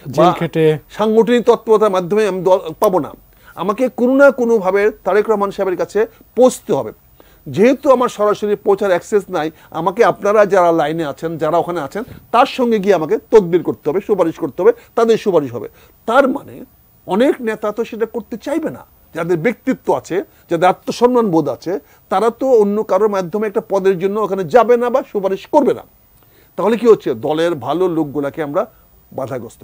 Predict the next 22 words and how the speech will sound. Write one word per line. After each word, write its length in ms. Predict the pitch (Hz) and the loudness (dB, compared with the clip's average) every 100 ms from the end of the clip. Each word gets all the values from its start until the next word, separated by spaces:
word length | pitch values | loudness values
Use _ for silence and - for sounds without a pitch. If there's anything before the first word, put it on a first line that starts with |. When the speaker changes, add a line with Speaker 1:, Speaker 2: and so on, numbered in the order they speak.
| 101 | -20
Speaker 2:
করছি। 220 | - - _ _ _ _ _ _ _ | -20 -20 _ _ _ _ _ _ _
দুই 260 | 117 113 240 | -10 -2 2
নম্বর 220 | 262 180 127 | 2 0 -4
হলো 160 | 120 131 240 _ _ _ _ - | -12 -14 -16 _ _ _ _ -10
দলের 480 | 123 175 185 214 233 - | 0 2 6 4 4 0
পদ 160 | 160 156 143 - - | -2 -2 -6 -14 -6
পাওয়ার 320 | 147 143 151 190 | -4 -2 -2 -4
ক্রাইটেরিয়া 480 | - 196 170 190 139 101 | 0 0 0 -2 -4 -6
কি? 100 | - _ _ _ _ _ _ _ _ _ _ _ _ _ _ - | -20 _ _ _ _ _ _ _ _ _ _ _ _ _ _ -8
দলের 280 | 160 175 190 - | -4 -2 -2 -2
পদ 180 | 180 196 - | 0 0 -4
পাওয়ার 200 | 196 202 202 | -2 -2 -2
আগে 100 | 202 | -4
তো 60 | 233 - | -6 -4
কমিটিটা 380 | 285 330 277 277 175 | 0 0 0 -2 -2
গুরুত্বপূর্ণ। 460 | 127 127 - 95 - _ _ _ _ _ _ _ - | -4 -6 -16 -20 -20 _ _ _ _ _ _ _ -12
একটা 160 | 165 196 185 | -6 -2 0
মহানগর 500 | 190 226 247 240 247 220 | 2 2 2 2 0 0
কমিটি 280 | 196 196 226 | -4 -2 0
আমরা 140 | 214 214 147 | 0 -2 -4
বানাবো 280 | 151 175 175 - | -2 0 0 2
কেন? 160 | 208 175 | 2 0